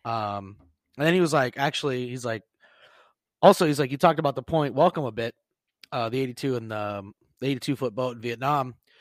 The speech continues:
So he said there was a B M C who was on the helm when it was shot up. You know, we talked about it. And that B M C's son-in-law was this guy's supervisor,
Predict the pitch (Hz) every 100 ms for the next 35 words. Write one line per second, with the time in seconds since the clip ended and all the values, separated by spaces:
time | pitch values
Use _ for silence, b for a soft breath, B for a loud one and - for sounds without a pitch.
0 | b b - 135 123 120 113 110 107 _
1 | 127 127 151 131 156 131 117 156 127 -
2 | 220 226 175 139 123 120 131 127 123 120
3 | - - 135 120 - 151 139 123 113 -
4 | 175 - 123 113 113 _ _ _ _ _
5 | _ _ _ - B B B - 135 135
6 | 147 147 160 160 - 160 123 - 175 202
7 | 147 113 107 110 - _ _ _ _ _
8 | _ _ 127 127 120 117 - - _ 127
9 | 165 - 156 165 - - 170 165 131 120
10 | 117 117